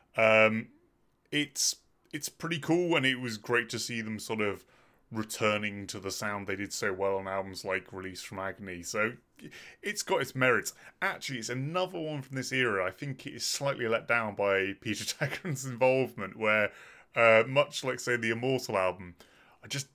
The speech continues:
don't like the recording that much, <laughs> or the Hypocrisy album for that matter. He did a very good job on Follow the Reaper, so, you know, they can't all be winners.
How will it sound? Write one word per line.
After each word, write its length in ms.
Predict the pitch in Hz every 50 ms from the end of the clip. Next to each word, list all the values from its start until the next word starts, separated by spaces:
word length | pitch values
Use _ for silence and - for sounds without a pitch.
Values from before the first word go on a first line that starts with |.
| _
don't 320 | - 123 113 120 131 123 123
like 260 | 117 117 123 - -
the 100 | 127 113
recording 480 | 107 107 101 127 131 135 135 123 110
that 140 | 98 92 90
much, 180 | 87 82 - -
<laughs> 0 |
or 60 | 123 110 135
the 120 | 110 107
Hypocrisy 560 | 87 87 98 - 104 92 - - - - 101 90
album 200 | 90 92 92 92
for 80 | -
that 160 | 95 92 90
matter. 320 | 92 90 87 - - 92 - - - - - -
He 80 | - 220
did 140 | 277 269
a 60 | 240 175
very 220 | 160 151 131 120
good 180 | 107 117 113 -
job 200 | - 95 85 82
on 60 | 85
Follow 340 | 87 - 98 90 85 85 85
the 80 | 85 85
Reaper, 400 | 85 82 80 78 - - 85 80
so, 360 | - - 95 87 85 85 82 - - - - - - - _ _
you 80 | - 113
know, 180 | 92 80 78 76 - _ _ _ _ -
they 80 | 117
can't 280 | 110 - 107 98 95 90
all 160 | 92 87 85
be 120 | 85 90
winners. 420 | 85 87 90 85 85 85 80 -